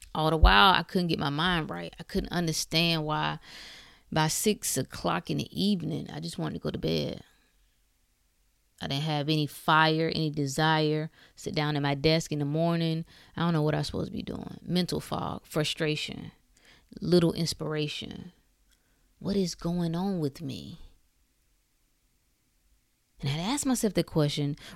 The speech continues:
"Rook, is it more important? What's more important for you right now? Are you interested in being well? Are you interested in being right?" Because if you're interested in being well,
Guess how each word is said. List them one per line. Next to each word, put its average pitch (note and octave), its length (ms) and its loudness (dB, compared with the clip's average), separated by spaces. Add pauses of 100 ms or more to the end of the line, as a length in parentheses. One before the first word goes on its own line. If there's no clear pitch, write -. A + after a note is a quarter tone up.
(100)
"Rook, F3 180 4
is D#3+ 140 4
it D#3 60 4
more D#3 180 4
important? A#3+ 420 2
What's F#3 220 2
more G3+ 160 2
important B3 340 -2
for F#3 60 -2
you F3 160 2
right D#3 200 2
now? D#3 180 2
Are - 100 -2
you D#3+ 160 0
interested B3 500 0
in E3 160 0
being D#3 320 2
well? F3 380 4
Are D#3 80 0
you D#3 180 2
interested F3+ 460 -2
in D3+ 120 0
being C#3+ 280 2
right?" F#3 260 6
Because F3+ 320 4 (320)
if C4+ 260 -2
you're F4+ 300 0
interested C4 500 -2
in G#3+ 120 6
being G#3 320 6
well, E3 580 6